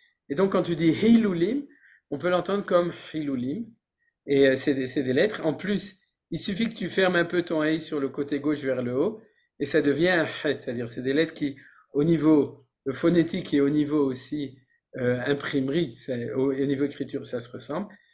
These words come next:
Et la Gemara dit, euh, elle apprend de ça un très grand enseignement. Qu'est-ce qui se passe si, par exemple, j'ai un, j'ai dix tonnes de, d'oranges,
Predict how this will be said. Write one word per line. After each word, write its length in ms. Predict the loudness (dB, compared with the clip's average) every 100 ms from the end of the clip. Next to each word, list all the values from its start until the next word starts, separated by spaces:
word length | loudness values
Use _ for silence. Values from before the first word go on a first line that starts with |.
| _ _
Et 60 | 0
la 120 | 0
Gemara 340 | 2 2 2 2
dit, 480 | 2 2 0 -2 _ _ _ -6
euh, 100 | -2 2
elle 100 | 2
apprend 300 | 2 0 -2
de 100 | -2
ça 320 | 0 0 0
un 120 | 0 -2
très 240 | -2 -4
grand 180 | -2 -2
enseignement. 640 | -2 -4 -4 -4 -8 -14 _ _ _ -2
Qu'est-ce 180 | 0 0
qui 120 | -4
se 120 | 0
passe 420 | 4 4 4 -2
si, 100 | -2
par 140 | 0 0
exemple, 480 | 0 -2 -2 -4 -10 _ _ _ _ -14
j'ai 320 | -2 4 4 4
un, 400 | 2 -4 -8 -14 _ _ -12
j'ai 580 | 0 2 2 2 -2 -4 -6 -8 -10 -14 -10
dix 460 | -6 -6 -4 -4 4
tonnes 380 | 6 6 2
de, 180 | 2 2
d'oranges, 640 | 4 4 4 2 0 -8